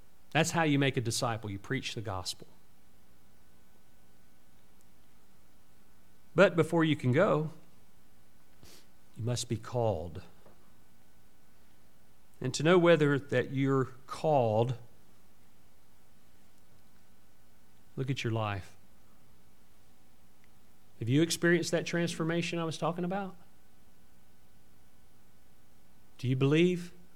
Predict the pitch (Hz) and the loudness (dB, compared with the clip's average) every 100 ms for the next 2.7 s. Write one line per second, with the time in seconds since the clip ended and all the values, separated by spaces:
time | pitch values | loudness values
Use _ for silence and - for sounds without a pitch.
0 | - - - - - - 147 151 180 - | -14 -14 -12 -10 -8 0 4 6 4 0
1 | 156 - 175 147 - 139 156 170 190 208 | 0 2 4 4 4 4 6 4 4 2
2 | 202 196 - 202 - 233 | 0 -2 0 -2 -2 -6